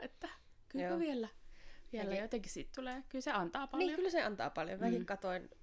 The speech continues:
Speaker 2: olikohan se Kansallisoopperan jotain ohjelmistoa tossa, kun ne striimasi viime vuoden puolella, ja mä olin jo silloin silleen, ah, ihana katsoa edes jotain.
Speaker 1: Niin.
Speaker 2: Et niinku, kyllä siitä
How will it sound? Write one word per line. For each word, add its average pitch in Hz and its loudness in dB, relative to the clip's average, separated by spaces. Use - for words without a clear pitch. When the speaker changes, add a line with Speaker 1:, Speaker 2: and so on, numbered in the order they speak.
Speaker 2:
olikohan 202 -6
se - -12
Kansallisoopperan - -6
jotain 175 -6
ohjelmistoa 233 -2
tossa, 262 -4
kun 220 -4
ne 220 -2
striimasi 226 -4
viime 226 0
vuoden 226 0
puolella, 233 -2
ja 233 0
mä 202 2
olin 190 4
jo 190 2
silloin 170 0
silleen, - -8
ah, 196 -6
ihana 240 -2
katsoa - -12
edes - -8
jotain. 202 -8
Speaker 1:
Niin. 208 4
Speaker 2:
Et 202 -2
niinku, 190 -2
kyllä 226 0
siitä 233 4